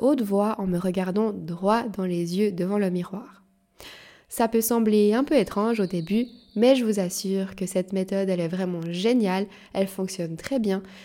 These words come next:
et ça vaut le coup d'avoir l'air un peu ridicule toute seule devant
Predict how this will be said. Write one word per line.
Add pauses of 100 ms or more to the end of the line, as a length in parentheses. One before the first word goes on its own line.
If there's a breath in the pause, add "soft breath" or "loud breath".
(140)
et
ça
vaut
le
coup
d'avoir
l'air
un
peu
ridicule (320 loud breath)
toute
seule (240 loud breath)
devant